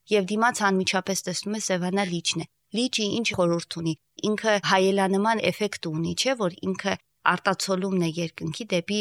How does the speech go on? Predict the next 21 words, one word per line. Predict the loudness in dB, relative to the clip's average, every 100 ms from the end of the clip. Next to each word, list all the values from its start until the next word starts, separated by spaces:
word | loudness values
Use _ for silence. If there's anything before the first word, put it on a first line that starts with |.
| 0
ուրեմն, | 0 0 2 2 2
ջուրը։ | 0 -2 -4 -8 _ _ -6
Ուզում | 0 2
եմ | 4
ասել, | 4 2 0 2
որ | 0 0 -4 _ _
դժվար | -2 0 0 2
աշխատանք | 2 0 -2 -8 -6 -6 -6
է, | -10 -12 _ _ 0
բայց | 2
եթե | 2 2 4
մեզանից | 4 2 2 0 0 -2
յուրաքանչյուրը | 0 0 0 -2 0 -2 0
այդ | 0 0
ջանքը | 0 2 2 -2 -6
չկատարի, | -6 -6 -8 -4 -4 -2
ինձ | 0 0
ասեք՝ | 0 0 -2
ով | -4 -4
է |
կատարելու։ | -6 -8 -6 -8 -8 -10